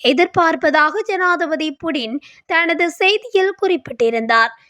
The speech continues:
இலங்கைக்கும் ரஷ்யாவுக்கும் இடையிலான நீண்டகால இருதரப்பு உறவுகளை மேலும் வலுப்படுத்துவது குறித்து கலந்துரையாடலில் விசேட கவனம் செலுத்தப்பட்டுள்ளது.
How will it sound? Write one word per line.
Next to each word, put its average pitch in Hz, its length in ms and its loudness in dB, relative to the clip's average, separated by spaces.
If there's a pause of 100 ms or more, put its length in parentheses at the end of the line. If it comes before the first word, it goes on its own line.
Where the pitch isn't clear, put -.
(200)
இலங்கைக்கும் 311 680 0
ரஷ்யாவுக்கும் 320 800 0
இடையிலான 294 600 0
நீண்டகால 339 720 -2 (120)
இருதரப்பு 339 640 -4
உறவுகளை 294 680 0 (500)
மேலும் 427 420 2
வலுப்படுத்துவது 359 840 -2
குறித்து 320 420 -4 (140)
கலந்துரையாடலில் 320 1160 0 (360)
விசேட 339 560 0
கவனம் 320 500 0
செலுத்தப்பட்டுள்ளது. 381 1040 0